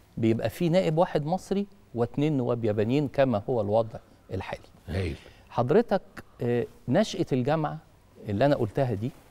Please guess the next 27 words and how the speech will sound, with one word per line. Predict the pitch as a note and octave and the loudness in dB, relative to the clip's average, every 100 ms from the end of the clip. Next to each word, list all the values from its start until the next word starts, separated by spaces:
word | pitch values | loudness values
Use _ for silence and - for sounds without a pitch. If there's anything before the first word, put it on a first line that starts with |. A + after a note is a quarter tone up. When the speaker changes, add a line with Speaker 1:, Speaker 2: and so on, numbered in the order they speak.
| - - - - - - | -20 -20 -20 -20 -14 -2
Speaker 1:
آه، | G#2 - | -2 -2
خلت، | - - F#3 C3+ F2+ - - - - - | -2 4 4 4 -6 -10 -20 -20 -20 -8
آه، | G#2+ G#2 G1+ - - - | -4 -4 -6 -10 -20 -12
حسب | - F3+ - C3+ | -4 -2 0 -2
الشراكة | - A#2+ C3 - | -2 0 0 0
اللي | A2+ | -4
بين | A2 A#2+ | -2 -2
مصر | B2+ - A2+ | -4 -6 -4
واليابان، | G#2 G#2+ A2 C3+ | -2 -2 0 -2
طبعًا | C#3+ C3 A2 | 0 0 0
مصر | G2+ B2+ - | -2 -4 -2
عليها | G#2+ G#2+ B2 | 0 0 0
مسؤوليات | G#2+ - G#2+ A#2 | -4 -4 -2 -2
واليابان | A2+ G2 G2 A2+ | 0 0 0 0
عليها | G2 F#2+ A2 | 0 0 -2
مسؤوليات. | G2+ - - F#2+ A#2+ - - - - | -4 -6 -4 0 0 -2 -12 -20 -6
حكومة | - - A#3 G#3+ | -4 2 2 4
اليابان | D#3+ C3+ B2+ F3 | 2 2 2 0
كانت | D#3 C3 A#2 - - | -2 -2 -4 -6 -4
من | A#2 A#2+ | -2 0
خلال | - C3+ D3+ | 0 2 2
الجايكا | A2+ A#2 D3 - B2+ | 0 0 -2 0 0
مسؤولة | A2+ - D#3+ D#3 D#3 - - - | -2 -2 0 0 0 -4 -14 -4
تجهز | B2+ A2+ C#3+ C3+ A2+ | 0 2 2 0 0
الجامعة | G#2 A#2+ C#3 C3+ D3 - - - | 2 2 2 0 -4 -10 -20 -6
بمراكز | A#2 A#2+ A2+ B2 D3 B2 - | 0 4 4 2 0 -4 -4
تميز | - A2+ B2 B2 A#2 - | -2 0 0 0 -2 -8